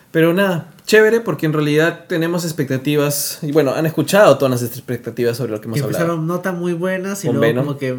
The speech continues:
Speaker 2: ah, y luego subieron un poquito hacia, hacia el final.
Speaker 1: Sí. Así que nada, cuéntenos también en los comentarios, déjennos sus opiniones sobre la película de Venom, sobre la película Uncharted,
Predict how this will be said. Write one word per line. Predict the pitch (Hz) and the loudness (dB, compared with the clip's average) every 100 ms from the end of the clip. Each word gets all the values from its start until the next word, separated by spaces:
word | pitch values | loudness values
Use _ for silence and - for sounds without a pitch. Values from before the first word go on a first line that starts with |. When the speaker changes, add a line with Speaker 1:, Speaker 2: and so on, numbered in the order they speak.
| 131 | -6
Speaker 2:
ah, | 165 202 226 233 240 240 | -8 -8 -8 -8 -8 -6
y | 190 | -2
luego | 180 180 | -2 -2
subieron | 170 165 | -2 -4
un | 156 | -4
poquito | 156 156 147 | -6 -6 -6
hacia, | 131 131 117 | -6 -6 -12
hacia | 123 127 | -12 -12
el | 113 | -10
final. | 127 135 - - | -8 -8 -10 -12
Speaker 1:
Sí. | 151 - 131 123 123 - _ - - - - 370 | -10 -4 -2 -4 -8 -18 _ -20 -20 -20 -14 -6
Así | 151 175 | -2 -2
que | 165 180 | 0 0
nada, | 175 226 139 - | 2 2 0 0
cuéntenos | 202 196 196 190 185 | 0 0 0 0 0
también | 143 151 156 | 0 2 2
en | 151 | 0
los | 135 | -2
comentarios, | 131 120 120 143 147 151 151 139 | -4 -4 -2 0 2 2 0 0
déjennos | 135 135 131 127 120 120 | -2 -4 -4 -2 -4 -6
sus | - 127 | -8 -8
opiniones | 127 123 123 131 131 | -6 -4 -2 -2 -4
sobre | 139 120 | -4 -4
la | 113 107 | -4 -4
película | 113 110 117 | -6 -2 0
de | 120 | 2
Venom, | 165 165 160 156 151 | 2 2 0 0 -2
sobre | 131 117 | -4 -6
la | 107 - | -6 -6
película | 113 113 104 | -6 -4 -6
Uncharted, | 120 180 170 - 170 165 | -4 -4 -4 -4 -6 -6